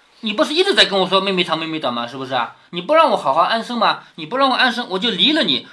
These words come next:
说着就往外走。贾宝玉笑着说：“你到哪里，我跟到哪里。”好，这个话很简单，但是它出自内心。“你到哪里，我跟到哪里。”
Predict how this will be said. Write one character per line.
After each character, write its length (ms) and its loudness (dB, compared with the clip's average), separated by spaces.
说 300 2
着 180 4
就 120 -4
往 260 -4
外 160 2
走。 420 -8
贾 180 4
宝 140 2
玉 80 0
笑 220 0
着 80 0
说 320 -2
：“你 200 4
到 160 8
哪 160 6
里， 300 -4
我 180 -4
跟 180 -4
到 140 4
哪 160 0
里。” 220 -8
好， 120 -6
这 120 -10
个 100 -2
话 160 -2
很 360 -10
简 260 -10
单， 260 -8
但 180 -2
是 400 -12
它 140 -12
出 240 -12
自 120 -14
内 220 -6
心。 320 -12
“你 180 0
到 140 0
哪 140 4
里， 140 -4
我 180 -4
跟 200 -4
到 100 0
哪 160 -4
里。” 220 -10